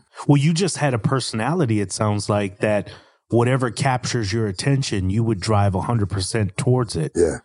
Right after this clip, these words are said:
Speaker 1: So whether negative or positive. So do you think you were always entrepreneurial, Dave? I mean, it,
Speaker 2: Yeah.
Speaker 1: it sounds like you always had something inside of you.
Speaker 2: Yeah. And, uh,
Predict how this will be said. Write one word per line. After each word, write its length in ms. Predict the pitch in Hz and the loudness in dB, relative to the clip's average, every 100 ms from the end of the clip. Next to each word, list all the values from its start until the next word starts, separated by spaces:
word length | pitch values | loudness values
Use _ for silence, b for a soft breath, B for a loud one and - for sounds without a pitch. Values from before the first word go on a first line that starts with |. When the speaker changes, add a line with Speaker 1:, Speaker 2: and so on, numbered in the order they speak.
| _ | _
Speaker 1:
So 120 | 117 | -4
whether 380 | 98 110 104 101 | 0 0 2 0
negative 500 | 90 104 104 104 98 | 0 0 0 0 0
or 60 | 95 | 0
positive. 600 | 127 139 107 92 85 - | 2 0 0 -2 -2 -2
So 440 | - 107 101 92 B B B - | 0 2 2 -2 B B B 2
do 60 | |
you 160 | 143 202 | 2 2
think 240 | 214 170 | 0 0
you 80 | 190 | 2
were 120 | 180 | 2
always 340 | 123 143 147 156 | 4 4 2 2
entrepreneurial, 800 | 151 131 165 165 165 160 151 - 147 139 | 0 0 0 2 2 2 0 -2 -4 0
Dave? 340 | 156 160 156 - - | 2 2 2 -2 -2
I 80 | 120 | 2
mean, 280 | 120 113 | 2 2
it, 140 | 110 110 | 0 0
Speaker 2:
Yeah. 240 | 123 127 90 | 2 2 2
Speaker 1:
it 60 | |
sounds 320 | - 156 202 | 0 0 2
like 160 | 170 120 | 0 0
you 180 | 127 127 | 0 2
always 300 | 123 120 104 | 2 0 -2
had 220 | 131 104 | -2 -2
something 380 | - 143 - 107 | -4 -2 0 0
inside 400 | 95 - 110 90 | 0 0 0 0
of 60 | |
you. 200 | 78 76 - _ | -2 -4 -6 _
Speaker 2:
Yeah. 460 | 147 139 113 90 92 | 2 4 2 0 0
And, 320 | 117 139 135 | 0 2 2
uh, 360 | 143 139 135 | 2 0 0